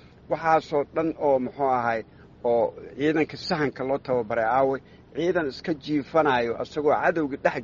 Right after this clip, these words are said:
joogo, ee, waa waxyaabaha maaragtay aadka u yaab kale. Midda kaleeto waxa waaye, een, Museveni, een, ciidanka Buulamareer markii lagu weeraray, saraakiishii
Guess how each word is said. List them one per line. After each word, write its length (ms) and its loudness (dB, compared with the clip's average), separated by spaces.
joogo, 320 -4
ee, 120 0
waa 260 4
waxyaabaha 520 2
maaragtay 520 -2
aadka 460 0
u 80 -4
yaab 320 0
kale. 240 -8
Midda 280 -2
kaleeto 400 -2
waxa 180 -2
waaye, 280 2
een, 320 2
Museveni, 720 2
een, 200 2
ciidanka 460 -4
Buulamareer 560 2
markii 280 -4
lagu 260 -4
weeraray, 340 2
saraakiishii 720 -4